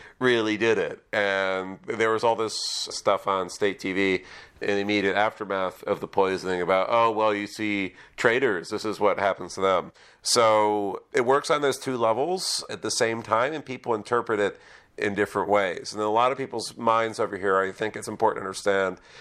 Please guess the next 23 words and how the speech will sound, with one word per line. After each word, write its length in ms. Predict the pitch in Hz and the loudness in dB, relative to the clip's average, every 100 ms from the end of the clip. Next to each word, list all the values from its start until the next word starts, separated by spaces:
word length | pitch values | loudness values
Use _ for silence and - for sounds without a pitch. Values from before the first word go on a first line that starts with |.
| - _ _ | -20 _ _
it's 220 | 107 - | -2 0
not 240 | 110 - | 2 2
mutually 400 | 107 110 - 104 | 0 -8 -6 -6
exclusive. 880 | 92 - 107 104 - 90 87 - - | -6 -6 0 0 2 0 -2 -8 -10
These 240 | 90 98 87 | -6 -4 -4
two 220 | - 104 | -2 0
concepts, 520 | - 107 98 95 - - | 4 2 2 -4 -4 -2
oh, 280 | 117 110 107 | 2 2 0
the 100 | 101 | -2
West 400 | 101 98 95 - | 0 0 -2 -6
is 320 | 95 92 87 - | -6 -4 -4 0
out 180 | 104 - | 0 -2
to 60 | |
get 240 | - 104 95 | -4 -2 0
us 280 | 92 87 101 | -2 -2 -6
and 120 | 92 | -4
they're 180 | 92 90 | -4 -2
basically 580 | - 98 92 - 92 | -2 -2 -4 -4 -4
accusing 460 | 90 - 101 90 92 | -4 0 0 0 0
us, 160 | 90 85 | 0 -2
but 140 | - | 0
also, 420 | 98 92 101 87 87 | 0 2 0 -2 0
<laughs> 720 | 120 107 87 - 95 101 90 | 0 0 -2 -4 0 0 0